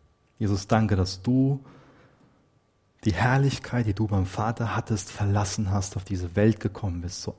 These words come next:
arm geworden bist. Jesus, danke, dass du für uns den Weg ans Kreuz gegangen bist. Danke, dass du unsere Schuld auf dich genommen hast.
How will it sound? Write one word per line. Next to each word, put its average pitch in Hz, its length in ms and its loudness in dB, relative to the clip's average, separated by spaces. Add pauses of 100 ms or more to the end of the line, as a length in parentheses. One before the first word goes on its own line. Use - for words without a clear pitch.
arm 104 260 0
geworden 87 460 -4
bist. - 300 -18 (1600)
Jesus, 98 220 -4
danke, 113 240 4
dass 98 200 -2
du 131 220 0
für - 220 -4
uns 120 360 0
den 98 200 -2
Weg 104 240 0
ans - 180 -10
Kreuz 98 300 -2
gegangen 92 380 -4
bist. 90 300 -6 (100)
Danke, 95 180 -12
dass 98 220 -8
du 110 300 0 (680)
unsere 107 260 -2
Schuld 131 480 4
auf - 140 -12
dich - 240 0
genommen 98 420 0
hast. - 360 -12